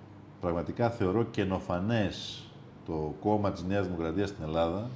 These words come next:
να έχει εφτά μήνες να καταλάβει ότι δεν έχουμε μεταναστευτικό, αλλά προσφυγικό πρόβλημα. Μόλις προχθές ο κ. Μεμαράκης μίλησε για διαφορά. Γιατί σας θυμίζω ότι ο εκπρόσωπος της Νέας Δημοκρατίας,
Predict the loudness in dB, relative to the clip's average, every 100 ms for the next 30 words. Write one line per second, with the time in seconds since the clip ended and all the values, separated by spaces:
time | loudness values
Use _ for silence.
0 | -12 -16 -20 -20 -18 -6 -2 0 0 0
1 | 2 2 4 2 0 2 2 2 0 0
2 | 0 0 2 4 4 2 0 0 -2 -4
3 | -2 -2 -2 -4 -4 -2 0 -2 -6 -4
4 | 0 0 0 -4 -2 -2 0 0 0 0
5 | -4 -6 -6 -8 -12 -18 -20 -8 0 2
6 | 2 0 0 2 2 2 -6 -12 -18 -4
7 | -2 0 0 0 0 -2 -6 -4 -2 -2
8 | 0 -2 -2 0 0 -2 -10 -16 -18 -20
9 | -20 -6 -2 -2 0 -2 0 0 2 4
10 | 4 4 0 2 0 0 0 -2 0 0
11 | 0 0 -2 0 0 0 -2